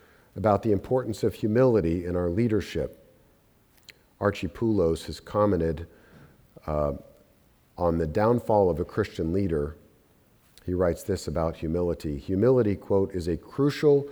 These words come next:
factor in Christian leadership. It begins with the recognition of our finitude before God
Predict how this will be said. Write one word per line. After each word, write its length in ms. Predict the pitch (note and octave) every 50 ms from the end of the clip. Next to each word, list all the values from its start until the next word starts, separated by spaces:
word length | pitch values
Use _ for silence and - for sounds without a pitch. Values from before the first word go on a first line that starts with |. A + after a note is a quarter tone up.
| - - -
factor 580 | - - - A#2 A2 G#2+ - - - E2 D#2+ E2
in 60 | D#2+
Christian 420 | - - G#2 F2+ - - F2+ F2
leadership. 540 | F#2 F#2 E2+ F2+ F2 - - - D2 - - - _ _ _ _ _ _ _ _ _ _ _ _ _ _ _ _ _ _ _ _ _ _ -
It 120 | G#2+ F2
begins 540 | G2+ G#2+ F2 G#2 A#2+ C3+ C#3 D3 C#3+ - -
with 180 | A2+ A2 F#2+
the 80 | - G2
recognition 800 | F2+ F#2 A2+ A#2+ - A#2 G2+ F#2+ G#2 A2 A2 - - B2 A#2 A2+ -
of 160 | F2+ F2 E2+
our 100 | F#2 F2
finitude 680 | E2 - - - C3+ C#3 C#3 C3+ - - C3+ B2 A#2+ A2
before 340 | G2+ G2 - - G2 F#2 E2+
God 500 | D#2+ F2 F#2+ F2 D#2 C#2 C#2 C#2+ D2 D2